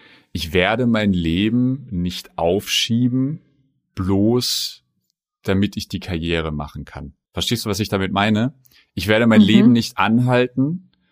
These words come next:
Speaker 1: um auf den nächsten Film zu warten, auf das nächste Projekt zu warten oder, äh, zu warten, ob ich da eine Zusage bekomme,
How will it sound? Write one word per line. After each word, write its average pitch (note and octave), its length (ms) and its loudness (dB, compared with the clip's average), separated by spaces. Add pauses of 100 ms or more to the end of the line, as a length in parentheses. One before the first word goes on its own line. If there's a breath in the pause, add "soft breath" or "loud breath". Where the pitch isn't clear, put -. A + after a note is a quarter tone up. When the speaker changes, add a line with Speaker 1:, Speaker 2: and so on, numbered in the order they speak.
(160)
Speaker 1:
um G#2+ 160 2
auf G2+ 220 0
den G2+ 200 4
nächsten G#2+ 360 2
Film B2 300 0
zu - 180 -8
warten, A#2 400 0
auf G#2 140 -8
das - 180 -6
nächste G#2 320 0
Projekt F#2 440 -4
zu G#2+ 180 -8
warten A#2 600 -2
oder, F#2 680 0
äh, F2+ 220 -4
zu - 200 -12
warten, F#2 340 0
ob F2+ 100 -10
ich F2+ 120 -8
da F#2+ 100 -4
eine E2+ 140 -2
Zusage A#2+ 540 -2
bekomme, A#2+ 580 -4